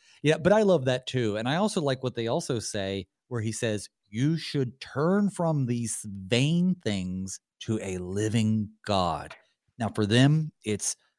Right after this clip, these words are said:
uh, their pantheon of gods. It's their false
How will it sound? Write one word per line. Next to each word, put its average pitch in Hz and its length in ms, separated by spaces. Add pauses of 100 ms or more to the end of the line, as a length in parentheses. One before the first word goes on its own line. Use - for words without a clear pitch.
(200)
uh, 101 220
their 101 200
pantheon 123 600
of 92 140
gods. 85 400
It's - 140
their 98 140
false - 560